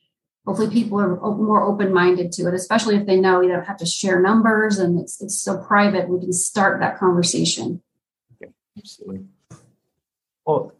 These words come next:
Speaker 2: thank you both for your time today. I really appreciate the conversation, um, and your, your willingness to just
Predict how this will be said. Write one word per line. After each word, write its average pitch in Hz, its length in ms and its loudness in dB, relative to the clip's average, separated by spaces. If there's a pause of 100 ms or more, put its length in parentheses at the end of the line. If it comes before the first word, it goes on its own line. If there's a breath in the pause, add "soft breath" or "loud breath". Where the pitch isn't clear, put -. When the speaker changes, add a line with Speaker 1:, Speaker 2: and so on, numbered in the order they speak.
(220)
Speaker 2:
thank 196 280 2
you 202 80 2
both 127 400 0
for 131 80 -4
your 117 180 0
time 117 200 0
today. 113 280 0
I 107 80 -2 (240)
really 117 280 2
appreciate 117 360 0
the 110 60 -4
conversation, 107 880 0
um, 95 560 0
and 101 100 2
your, 98 120 2
your 101 180 0
willingness 104 440 2
to 104 60 -6
just 101 280 -6